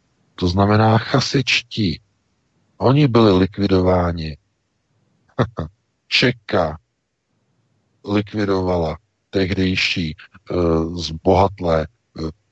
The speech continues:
ještě za cara zbohatlé ruské Židy,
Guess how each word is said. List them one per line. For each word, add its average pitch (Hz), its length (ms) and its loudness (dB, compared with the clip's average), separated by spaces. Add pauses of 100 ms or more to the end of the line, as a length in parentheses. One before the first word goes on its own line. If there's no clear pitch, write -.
(140)
ještě 78 220 -10
za 85 140 -4
cara 82 400 -2
zbohatlé 80 640 -2
ruské 80 400 -6
Židy, 80 380 -2